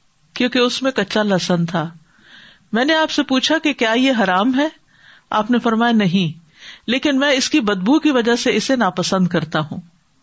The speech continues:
ابو ایوب نے کہا یقیناً میں بھی اسے ناپسند کرتا ہوں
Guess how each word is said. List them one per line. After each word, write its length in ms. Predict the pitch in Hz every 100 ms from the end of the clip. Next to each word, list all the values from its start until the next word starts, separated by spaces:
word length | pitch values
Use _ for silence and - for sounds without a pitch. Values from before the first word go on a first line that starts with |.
| _ - - - -
ابو 200 | 214 233
ایوب 360 | 247 240 320 302
نے 120 | 320
کہا 240 | 285 294
یقیناً 600 | 294 226 - 277 302 285
میں 140 | 247 277
بھی 160 | 330
اسے 180 | 330 277
ناپسند 560 | 247 208 196 196 233 233
کرتا 320 | 202 185 208
ہوں 200 | 226 233